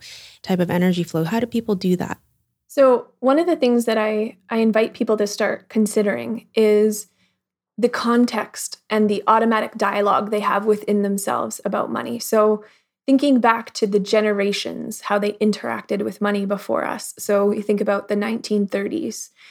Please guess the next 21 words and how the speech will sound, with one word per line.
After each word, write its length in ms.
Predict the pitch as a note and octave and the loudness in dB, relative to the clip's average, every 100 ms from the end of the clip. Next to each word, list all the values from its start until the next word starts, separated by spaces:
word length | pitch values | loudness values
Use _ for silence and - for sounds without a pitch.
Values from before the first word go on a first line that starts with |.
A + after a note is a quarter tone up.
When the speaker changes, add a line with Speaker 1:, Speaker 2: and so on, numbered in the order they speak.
| _ - | _ -2
Speaker 2:
you 80 | G#3+ | 2
know, 60 | |
everyone 400 | G#3 G#3 G#3 G3+ | 4 4 2 2
was 200 | G#3 G3+ | -2 -2
really 340 | G#3 G#3+ G3+ G3 | 2 2 2 -2
connected 520 | - A3 G#3+ - F#3+ F#3+ | -6 -4 -4 -4 -4 -2
to, 120 | - | -2
like, 280 | D#2+ - _ | -2 -4 _
keeping 560 | - B3+ B3 B3 A#3 A#3 | 0 4 6 6 6 4
hold 500 | - A#3+ B3 A#3+ G#3+ | 6 10 12 10 6
of 260 | G#3+ G3+ | 4 4
money. 420 | A3 G#3+ G#3+ F#3+ F#3+ | 2 4 4 2 -2
Speaker 1:
<laughs> 60 | - - - | -12 -18 2
Speaker 2:
Or 100 | A#3 | 6
in 120 | A3+ A3 | 6 6
the 80 | |
nineteen 420 | A3 G#3+ A3 A3+ G3 | 4 4 2 2 2
eighties 380 | G3+ G#3 G#3 | 4 4 4
when 100 | G#3+ | 2
interest 380 | - G#3 G#3 - | 0 0 -2 0
rates 280 | F3 F3 | 0 0